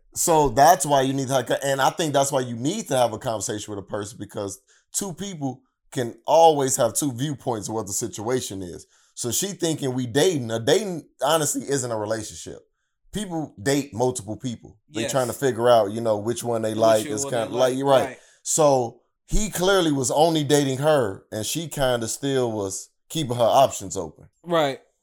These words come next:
Speaker 1: So in those cases, you need to have some type of confirmation. Like, am I the only person you seeing? Just so I know.
Speaker 2: Just
Speaker 1: Is,
Speaker 2: so, yeah.
Speaker 1: is this completely exclusive?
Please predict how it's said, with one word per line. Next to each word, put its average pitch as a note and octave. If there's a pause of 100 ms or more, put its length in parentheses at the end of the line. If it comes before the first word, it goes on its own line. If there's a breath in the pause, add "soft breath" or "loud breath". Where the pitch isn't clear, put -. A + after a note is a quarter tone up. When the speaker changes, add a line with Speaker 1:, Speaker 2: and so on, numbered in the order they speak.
(260)
Speaker 1:
So C#3
in C3
those E3+
cases, C3
you C3
need D#3+ (200)
to D#3
have B2+
some B2
type A2+
of G2+ (340)
confirmation. B2+ (240)
Like, A2 (160)
am G#2+
I C3+
the D#3
only D3+
person C#3
you C3
seeing? D3 (280)
Just C#3+
so C3+
I B2+
know. C#3
Speaker 2:
Just D#3+
Speaker 1:
Is, G#2+
Speaker 2:
so, D#3
yeah. C#3
Speaker 1:
is A2
this C#3+ (200)
completely C#3+
exclusive? C#3+